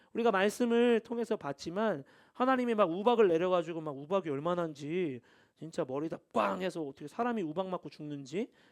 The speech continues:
어, 그렇게 막 하나님이 다 처치해 주시고 하나님이 막 그 진영을 막 흩으셔가지고 뭔지 모르겠는데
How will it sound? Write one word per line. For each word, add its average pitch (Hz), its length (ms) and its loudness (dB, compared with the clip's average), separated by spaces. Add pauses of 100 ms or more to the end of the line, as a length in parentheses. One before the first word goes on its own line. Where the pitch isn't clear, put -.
(180)
어, 156 120 -12
그렇게 170 240 -10
막 160 240 -4
하나님이 175 400 -6
다 139 280 -14
처치해 - 420 -8
주시고 139 500 -10 (380)
하나님이 233 420 0
막 220 420 2 (240)
그 214 100 -4
진영을 220 380 0
막 185 180 -2
흩으셔가지고 202 800 0
뭔지 165 240 -8
모르겠는데 165 800 -4